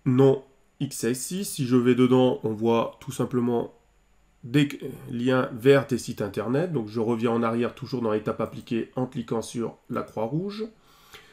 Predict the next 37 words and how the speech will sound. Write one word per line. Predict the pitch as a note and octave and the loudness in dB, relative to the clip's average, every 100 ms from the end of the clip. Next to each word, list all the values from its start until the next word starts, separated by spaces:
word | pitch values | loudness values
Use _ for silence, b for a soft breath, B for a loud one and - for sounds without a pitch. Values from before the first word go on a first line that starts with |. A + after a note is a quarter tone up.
| b b b b - | b b b b -2
Ici | C3 C3 C#3 | -2 0 2
namespace | B2+ C3 C3 C3+ C3 A#2+ - - | 4 2 2 2 2 0 -8 -14
X | C#3 - | -12 -6
M | A#2 | -2
L | A#2 A2 - | -2 -2 -6
N | A#2 A#2+ | -4 0
S. | G3 - - - - _ | 0 -2 -6 -8 -10 _
Quand | B2+ | -4
je | A#2 | -2
clique | A#2+ - B2+ - | -2 -2 -4 0
pareil, | A#2 A2 A#2+ D#3 | 0 2 4 4
je | A#2+ | 2
vois | G#2+ B2+ | 4 4
différentes | A#2+ A#2 B2+ A#2 A2+ | 2 -2 -2 -2 0
colonnes | A#2+ G#2+ A#2 C#3 | 0 4 4 4
avec | A2 A2 A#2+ C3 B B B B B B - | 2 4 2 2 B B B B B B -8
donc, | A2 A#2+ - | -6 -6 -6
euh, | F#2+ G#2+ A#2 - b b b b _ | -8 -8 -12 -18 b b b b _
différents | A#2 C3+ C#3+ C#3 B2+ B2+ | -6 -6 2 2 2 0
sites | - C#3 B2 | -2 0 0
internet, | G#2+ A2 G#2 A#2+ D#3 - _ | 0 -2 0 -2 -4 -14 _
ce | - - | -10 -8
qui | C#3+ C#3+ | -2 0
m'intéresse | C3 B2+ B2 C3 | 0 0 -4 -4
toujours | B2+ A2+ - | -6 -8 -10
pas. | - _ _ _ _ _ A#2+ | -16 _ _ _ _ _ -12
Donc | G#2+ | -12
je | A2+ | -8
reclique | A#2 A#2 A2 A#2+ - - - | -4 -4 -6 -10 -10 -20 -20
sur | - | -2
les | C#3 B2+ | -2 0
croix | A2+ | -4
rouges | G#2+ C#3 - | -2 -4 -2
pour | B2+ | -2
revenir | B2+ A#2+ | 0 0
en | |
arrière. | G#2+ F2+ | -2 -8